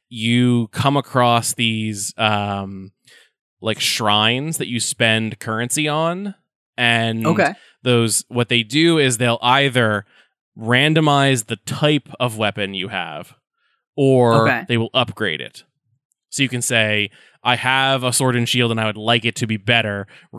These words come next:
Speaker 1: Can you re-,
Speaker 2: Yeah.
Speaker 1: re-roll it and possibly get better?" Or change the type, um, because maybe I decided I don't wanna have a, a, a, a sword and shield.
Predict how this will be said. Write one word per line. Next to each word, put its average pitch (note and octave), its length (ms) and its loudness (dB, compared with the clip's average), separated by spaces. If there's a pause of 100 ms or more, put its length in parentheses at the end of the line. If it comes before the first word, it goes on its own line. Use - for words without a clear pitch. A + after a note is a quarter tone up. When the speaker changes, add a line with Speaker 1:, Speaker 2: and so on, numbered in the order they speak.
Speaker 1:
Can B2+ 220 -2
you A#2+ 180 -2
re-, A#2 260 -2
Speaker 2:
Yeah. C3 240 2
Speaker 1:
re-roll C3 560 2
it A#2 140 -2
and A2 160 -12
possibly A2 440 -2
get G#2+ 200 -2
better?" G2+ 440 0 (440)
Or A#2 560 4 (260)
change B2 560 -2
the A2 100 -10
type, A2 460 -2 (400)
um, G#2 460 0
because A2 280 -6
maybe A2+ 360 0 (200)
I A2+ 120 0
decided A2 320 0
I G#2 100 -2
don't A2 240 0
wanna G#2+ 200 -6
have G#2 180 -2
a, G2+ 180 -4
a, G#2+ 80 -2
a, G2 480 -2 (340)
a G2 40 -12
sword G#2 240 -6
and G2+ 100 -12
shield. F#2+ 380 -4